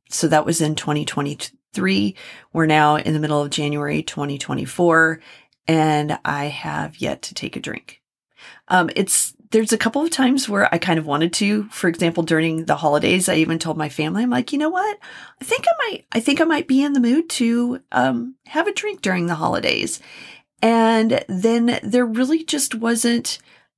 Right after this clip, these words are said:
a time that felt right or a, a time that I just really wanted to. So then I'm like, "Why would I do it just because it's the holidays or just because it, you know, why not?"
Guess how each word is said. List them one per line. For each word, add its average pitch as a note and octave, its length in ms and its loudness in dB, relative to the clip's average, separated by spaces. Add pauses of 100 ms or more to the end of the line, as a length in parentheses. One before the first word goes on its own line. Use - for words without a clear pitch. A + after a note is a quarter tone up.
a A3+ 80 4
time G#3+ 500 2
that - 340 0
felt - 520 -2 (240)
right D#3+ 720 -2 (160)
or F3+ 560 2
a, D#3+ 240 2 (100)
a E3+ 80 0
time E3+ 420 0
that E3+ 220 0
I D#3 120 -2
just - 420 -4 (960)
really F3 420 2
wanted D#3+ 320 0
to. A3 320 2
So F#3 320 2
then F3 540 2
I'm F#3 100 0
like, F#3 400 -2
"Why F3 320 0
would A3 160 -2
I A3 140 2
do F#3 180 0
it - 160 0
just D#3+ 240 0
because D#3 300 -2
it's - 160 -8
the - 100 -6
holidays - 800 -2 (100)
or D#3+ 200 0
just D#3+ 260 -2
because C#3+ 720 2
it, - 320 -2
you C3 120 -4
know, - 260 -2 (140)
why - 260 0
not?" G4 400 0